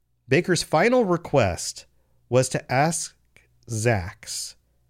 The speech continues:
what happened to the rest of his family. Remember, he listed them off, said that they were in another vault somewhere. Zax states,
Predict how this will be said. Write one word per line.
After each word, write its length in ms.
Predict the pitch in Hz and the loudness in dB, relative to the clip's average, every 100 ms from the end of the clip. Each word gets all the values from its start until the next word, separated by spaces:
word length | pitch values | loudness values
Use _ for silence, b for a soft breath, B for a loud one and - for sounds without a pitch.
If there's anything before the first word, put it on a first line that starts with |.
| _ _ | _ _
what 160 | 110 104 | -8 -8
happened 520 | - 139 156 160 156 _ _ _ - | -6 -6 -4 -6 -8 _ _ _ -8
to 100 | 110 | -4
the 80 | |
rest 240 | 95 92 - | -2 -4 -4
of 80 | 107 | -8
his 140 | - | -6
family. 360 | - 170 92 87 | -4 -2 -2 -4
Remember, 380 | 107 113 165 147 - _ | -4 -4 -4 -8 -12 _
he 140 | 113 104 | -6 -4
listed 360 | 127 - 151 | -4 -4 -4
them 140 | 139 131 | -2 0
off, 260 | 151 - b b b b | -2 -4 b b b b
said 340 | - 131 120 | -2 0 0
that 140 | 113 | -2
they 140 | 120 117 | -2 0
were 280 | 110 107 101 | 0 -2 -2
in 140 | 113 113 | -2 -2
another 320 | 104 101 98 | -2 -2 -4
vault 260 | 98 101 | -4 -6
somewhere. 460 | - 110 110 107 107 _ _ _ _ _ _ _ _ _ _ _ _ _ - | -8 -6 -4 -4 -6 _ _ _ _ _ _ _ _ _ _ _ _ _ -8
Zax 640 | 107 104 113 - - - _ _ _ _ | 0 0 0 -6 -14 -14 _ _ _ _
states, 800 | - - 95 85 - - - | -14 -6 -6 -6 -10 -12 -14